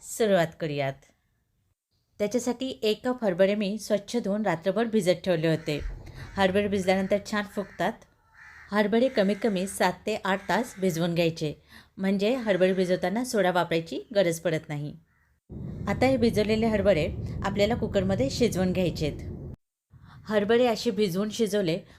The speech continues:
म्हणजे छान लवकर मऊसूत शिजतात.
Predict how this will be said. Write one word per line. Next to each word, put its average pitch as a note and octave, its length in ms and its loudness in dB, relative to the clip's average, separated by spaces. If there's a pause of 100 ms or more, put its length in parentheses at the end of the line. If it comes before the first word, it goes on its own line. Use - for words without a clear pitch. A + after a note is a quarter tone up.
(100)
म्हणजे F#3+ 240 0 (140)
छान G#3 180 -2
लवकर F#3 460 2 (380)
मऊसूत F#3 380 0 (180)
शिजतात. E3 480 -4